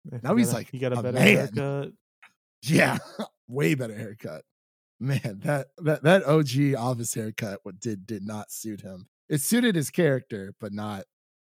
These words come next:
Speaker 2: not, not him as a person. <laughs> There's no way.
Speaker 1: Yeah, it looked very fake.
Speaker 2: <laughs> Yeah.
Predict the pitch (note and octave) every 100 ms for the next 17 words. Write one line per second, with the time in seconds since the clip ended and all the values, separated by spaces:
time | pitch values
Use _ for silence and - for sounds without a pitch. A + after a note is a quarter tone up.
0 | _ A#2 A#2 G#2 B2 A#2 A#2 G2 F#2+ -
1 | G#2 - E2+ G#2+ G2+ G2 B2 B2+ G#2 G#2+
2 | G#2 F#2+ E2 D2 C#3+ - _ _ - -
3 | A#3 A#2+ - A#2+ A#2 A2 - - B2+ -
4 | _ _ _ _ _ _ - D#3+ D3+ -